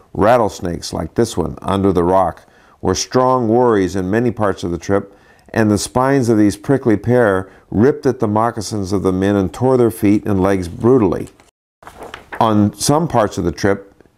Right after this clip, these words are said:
giant grizzly bears were almost a daily encounter. Lewis himself was almost killed by a charging grizzly.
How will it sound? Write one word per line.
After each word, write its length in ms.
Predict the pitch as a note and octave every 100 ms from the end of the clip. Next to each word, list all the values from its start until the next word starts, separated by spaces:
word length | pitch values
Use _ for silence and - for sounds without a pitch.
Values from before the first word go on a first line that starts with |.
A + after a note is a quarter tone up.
| -
giant 480 | - A#2+ B2+ A#2 F2
grizzly 400 | A2 A#2+ G2 E2+
bears 340 | F2+ F2 F2
were 100 | G#2
almost 380 | G#2 G#2 G2 G2
a 40 |
daily 460 | E2 G#2+ A2+ G#2+ F#2+
encounter. 600 | F#2 F2 A2+ G2+ E2 - _ _ - - _ _
Lewis 400 | G#2+ D3+ B2 -
himself 460 | A#2+ G2 C#3 D3+ A2
was 140 | F2
almost 380 | G#2+ G#2 F2 -
killed 340 | - B2+ F#2
by 120 | E2+ E2+
a 100 | E2
charging 560 | - F#2+ F2+ F#2 F2
grizzly. 540 | E2 G2+ E2+ E2+ -